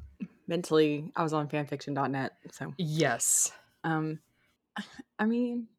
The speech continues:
Speaker 1: I don't think that's outside of the realm <laughs> of possibility for the president to be, but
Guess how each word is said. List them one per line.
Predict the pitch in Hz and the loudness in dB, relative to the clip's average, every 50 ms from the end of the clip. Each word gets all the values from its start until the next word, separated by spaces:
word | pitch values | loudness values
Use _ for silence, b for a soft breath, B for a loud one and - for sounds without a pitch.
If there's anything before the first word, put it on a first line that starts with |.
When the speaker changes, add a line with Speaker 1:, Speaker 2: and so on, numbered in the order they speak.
| _ _ _ _ _ _ _ _ _ _ _ _ _ _ _ _ | _ _ _ _ _ _ _ _ _ _ _ _ _ _ _ _
Speaker 1:
I | - 254 294 | 2 4 4
don't | 349 381 370 | 4 4 6
think | - 381 339 - | 4 4 6 8
that's | 381 359 311 - - - | 6 6 6 2 -2 0
outside | - 185 190 190 - - - 196 175 175 180 | 4 6 6 6 4 4 6 6 8 8 6
of | 180 170 165 | 4 4 4
the | 180 170 | 4 4
realm | 165 180 175 170 170 175 196 208 170 - | 6 6 6 6 6 6 6 6 4 2
<laughs> | - - | -2 2
of | - 185 180 180 165 165 180 - - _ _ _ _ _ _ _ _ _ _ _ _ | 4 4 4 4 2 -2 -8 -14 -16 _ _ _ _ _ _ _ _ _ _ _ _
possibility | - 196 170 170 - - 170 156 151 156 160 160 - 160 160 165 196 | 2 2 2 4 2 0 0 0 0 0 0 0 0 0 0 0 -2
for | 190 - - 170 170 165 160 160 160 165 165 165 - | 0 2 4 6 6 8 8 6 6 6 4 2 0
the | - | -4
president | 185 - _ - - 180 165 156 160 151 160 - 175 | -6 -6 _ 2 4 4 4 4 2 -2 -2 -4 -6
to | - | -2
be, | 170 190 185 | 0 0 2
but | 175 208 226 - B | 4 4 2 2 B